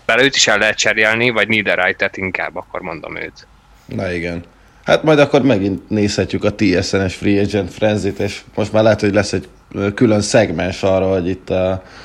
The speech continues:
Speaker 2: játékosok hirdethetik magukat, akik még szerződés nélkül állnak. <laughs> Akár tavaly Del Zottónak bejött, úgyhogy ez miért ne lehetne egy ilyen hagyományteremtő alkalom.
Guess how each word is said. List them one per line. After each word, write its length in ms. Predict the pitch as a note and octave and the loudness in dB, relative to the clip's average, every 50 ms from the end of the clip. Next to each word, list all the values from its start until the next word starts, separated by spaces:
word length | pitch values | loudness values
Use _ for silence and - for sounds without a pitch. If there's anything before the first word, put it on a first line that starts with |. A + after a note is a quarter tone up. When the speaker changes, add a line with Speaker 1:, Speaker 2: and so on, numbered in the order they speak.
| - - - - | -20 -20 -14 -6
Speaker 2:
játékosok 600 | - - F#2+ F#2+ F#2 - G2 - G2+ - G#2 F#2 | 0 2 2 2 4 2 -2 -2 -2 -2 -4 -4
hirdethetik 720 | - - G#2+ F#2+ E2+ C#2+ C2+ C#2 - - D#2 D2+ F2+ F2 - | -2 0 0 0 0 0 -4 -8 -6 -8 -6 -4 -4 -6 -4
magukat, 480 | F2+ F2 F2 D#2+ E2+ - D#2 D#2+ D#2 | -4 -4 -4 -4 -6 -6 -8 -8 -6
akik 240 | E2 D#2+ E2 D#2 - | -6 -8 -8 -10 -8
még 160 | - D#2+ D#2 | -8 -10 -10
szerződés 580 | - - - D#2+ D#2+ D#2+ D#2+ D#2 D#2 D#2+ D#2 - | -10 -8 -8 -8 -6 -6 -6 -6 -6 -6 -8 -8
nélkül 380 | - D2 C#2+ C#2 - D3 G#2+ | -8 -8 -6 -2 -2 0 0
állnak. 380 | E2 D#2+ D#2+ E2 F2+ G2 - - - | 0 -2 -4 -4 -6 -8 -8 -10 -12
<laughs> 200 | - - - - - - - - - - - - - - - _ - G2 F#2+ | -12 -12 -12 -10 -14 -14 -14 -14 -20 -20 -20 -20 -20 -20 -20 _ -12 -10 -8
Akár 260 | - - F#2 G2+ G#2+ | -4 -2 -2 -2 -2
tavaly 340 | - - D3 B2+ A#2 B2 C3+ | 0 2 4 6 6 6 6
Del 220 | C3+ B2+ G#2+ F#2+ | 6 6 4 4
Zottónak 540 | G2+ F#2+ G#2 G2 G2+ - G2+ F#2+ F2 G2 F2+ | 4 2 0 -2 -2 -2 -4 -2 -2 -4 0
bejött, 380 | - B2+ C3 C3 B2+ A#2 - - | 2 4 4 4 4 0 0 -4
úgyhogy 300 | A#2 A2 - - A2+ G#2 | -6 -4 -2 -2 -2 -2
ez 200 | G#2+ G#2+ F#2+ F2+ | -2 -4 -4 -6
miért 260 | D#2 G#2+ G#2+ G2 F#2+ | -4 -4 -2 -2 -2
ne 120 | F#2+ F#2+ G2 - - - - | -2 -2 -4 -4 -8 -12 -8
lehetne 380 | - F#2 F#2 F#2+ - - E2+ | -4 -2 -2 -2 -2 -4 -6
egy 140 | E2+ F2 D2+ | -6 -6 -4
ilyen 300 | E2+ E2+ E2 E2+ F2 F2 - _ _ _ - | -4 -6 -6 -6 -8 -10 -12 _ _ _ -4
hagyományteremtő 1080 | E2 F#2 F2 F2 E2 E2 D#2+ E2+ F2+ - - D#2 E2 E2+ E2+ F2 - - - C#2 D#2 | -2 -2 0 -2 -2 -4 -4 -4 -6 -4 -6 -4 -4 -4 -6 -8 -8 -8 -6 -6 -4
alkalom. 580 | D2+ D#2+ B1+ - - - - E2+ F2 F2+ F2 | -4 -4 -6 -6 -8 -8 -8 -6 -6 -8 -8